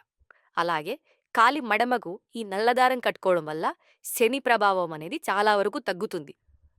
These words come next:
జ్యోతిష్య శాస్త్ర ప్రకారం కొందరి జాతకంలో బలహీనమైన రాహు మరియు కేతువులుంటారు. వారి యొక్క కాలి మడిమకు ఈ నల్ల దారం కట్టడం ద్వారా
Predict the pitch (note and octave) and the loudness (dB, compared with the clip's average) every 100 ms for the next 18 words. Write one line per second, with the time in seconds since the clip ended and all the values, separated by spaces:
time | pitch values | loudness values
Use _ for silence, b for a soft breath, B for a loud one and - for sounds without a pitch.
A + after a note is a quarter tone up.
0 | _ - G3 C#4+ E4 - C4+ B3 B3 A3+ | _ -4 2 4 4 0 2 2 2 0
1 | F#3+ F3 E3 D#3 - _ - - C4 C#4+ | -6 -4 -4 -4 -10 _ 0 2 4 2
2 | A#3 A3 G3+ F#3+ G#3 C4 F#3 A3 A3 C#4 | 4 2 2 -6 -6 -4 -4 -4 -2 0
3 | C#4 A3+ F#3 E3+ _ F3 G3+ B3 C#4 C4+ | 0 0 -4 -8 _ 0 4 4 2 -4
4 | A#3+ A#3 D#4 - B3 C4 B3+ G#3 E3+ D3+ | -4 -6 -6 0 0 0 -2 -4 -6 -10
5 | _ _ _ G#3 A3+ B3+ C4+ C4 C4 - | _ _ _ 4 6 6 2 0 0 6
6 | B3 D4+ B3+ G#3 C4+ C#4+ B3 - A3+ G3 | 6 6 2 0 0 -2 -4 -10 -8 -2
7 | G#3 A#3+ A#3+ A#3+ A#3 G#3+ G3 F#3+ D#3+ C#3+ | 2 4 4 2 0 0 0 -4 -6 -6
8 | G3 | -4